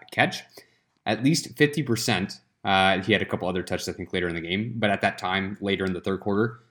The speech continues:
fifty percent of his touches so far this season have gone for either a first down or a touchdown. Um, so even if he is just the third guy off the bench, um, he is at least making big plays when he needs to.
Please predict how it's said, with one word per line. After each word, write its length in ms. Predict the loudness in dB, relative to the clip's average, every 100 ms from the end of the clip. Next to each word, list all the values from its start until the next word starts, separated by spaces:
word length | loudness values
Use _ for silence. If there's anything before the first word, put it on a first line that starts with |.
| -4
fifty 200 | -2 -2
percent 300 | -2 0 0
of 80 | 0
his 160 | -2 -2
touches 520 | -4 -2 -4 -4 -10
so 180 | -4 -2
far 140 | 0
this 120 | -2 -2
season 260 | -4 -4
have 160 | -4 -2
gone 200 | -2 -2
for 140 | 0
either 240 | 0 0 -6
a 140 | -8
first 360 | -2 0 0 0
down 360 | 0 0 -2
or 240 | -4 -4 -4
a 80 | -4
touchdown. 520 | -4 -2 -2 -2 -4 _ _ _ _
Um, 180 | -2 0
so 120 | 0
even 240 | 0 2 2
if 100 | 2
he 320 | 0 2 0
is 160 | -2
just 300 | 0 0 0
the 80 | -4
third 280 | -4 -2 2
guy 260 | 4 6 4
off 280 | 2 -2
the 80 | -4
bench, 480 | -2 0 0 -2 -10 -6
um, 200 | -4 -2
he 120 | -2
is 80 | -2
at 100 | -6
least 280 | -8 -10 _
making 380 | -2 -2 -2 0
big 200 | 0 0
plays 340 | -2 -2 -2 -4
when 180 | -6
he 200 | -6 -10
needs 400 | -6 -2 0 -2
to. 480 | -4 -2 -2 -2 -4